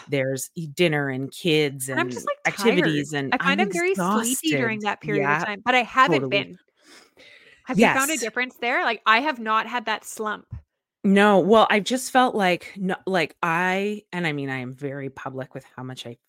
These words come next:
Speaker 1: fucking hate to cook dinner, but
Speaker 2: <laughs>
Speaker 1: this is, I literally, I'm like, "What are," she's like, "What are some of your goals?" I'm like, "Well, I'd like to be able to cook dinner without murdering my family.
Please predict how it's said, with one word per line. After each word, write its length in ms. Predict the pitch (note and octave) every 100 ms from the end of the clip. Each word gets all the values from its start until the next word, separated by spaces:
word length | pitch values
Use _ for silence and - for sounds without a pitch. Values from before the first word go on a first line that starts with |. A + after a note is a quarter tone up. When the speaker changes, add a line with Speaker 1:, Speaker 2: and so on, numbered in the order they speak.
| _
Speaker 1:
fucking 280 | A2+ - C#3+
hate 220 | - B2
to 80 | -
cook 220 | - B2
dinner, 380 | - B2+ B2 F3 _
but 320 | D3+ A#2 - - - - -
Speaker 2:
<laughs> 400 | _ _ _ C4
Speaker 1:
this 220 | A#3 D4+
is, 180 | F4 D4+ D#4+
I 140 | B3+ C#4+
literally, 340 | E4+ F4 D4
I'm 100 | B3
like, 180 | B3 A3+
"What 260 | F3+ G#3+ B3+
are," 80 | C4+ -
she's 180 | - C4
like, 140 | D#4
"What 100 | G#4
are 60 | G#4+
some 180 | B3+
of 40 | A3
your 100 | B3+
goals?" 280 | D#4+ C#4+ G#3
I'm 120 | G#3+
like, 160 | G3+ -
"Well, 120 | A#3+
I'd 120 | A#3+
like 140 | A#3 A#3
to 60 | A#3+
be 80 |
able 120 | B3 A3
to 60 |
cook 240 | A#3 A#3 G#3
dinner 240 | G3 F3
without 280 | F#3+ F#3+ E3+
murdering 560 | E3 D#3 D#3 E3 E3 E3+
my 300 | D#3 D3+ D3+
family. 640 | - C#3+ D#3+ F#3+ C#4+